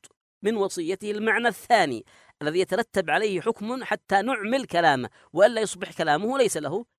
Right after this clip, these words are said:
قيمة. أيضًا من تطبيقات هذه القاعدة، لو وقف على أولاده وليس له إلا أولاد أولاد،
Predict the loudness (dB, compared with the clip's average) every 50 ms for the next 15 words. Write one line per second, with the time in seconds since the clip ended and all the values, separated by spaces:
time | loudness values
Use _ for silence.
0 | _ -8 -8 -6 -6 -8 -10 -14 _ _ _ _ _ _ _ _ _ _ _ _
1 | _ _ _ _ 0 2 2 0 -2 -4 -4 -8 -8 -8 -8 -4 -2 -2 -2 -2
2 | -4 -4 -4 -4 -6 -6 -2 0 0 0 0 -2 -4 -8 -10 -12 _ _ _ _
3 | _ _ _ _ _ _ _ _ _ _ _ _ _ _ 0 4 4 6 6 4
4 | 2 2 0 2 4 4 4 6 6 4 4 4 2 2 4 4 4 4 2 -2
5 | -8 -12 -14 -18 _ _ _ _ _ _ _ _ _ _ _ -2 0 2 4 4
6 | 2 2 0 -2 -2 -2 -2 -2 -2 -4 -2 0 0 0 2 2 6 6 6 6
7 | 6 4 0 0 0 0 0 -2 -2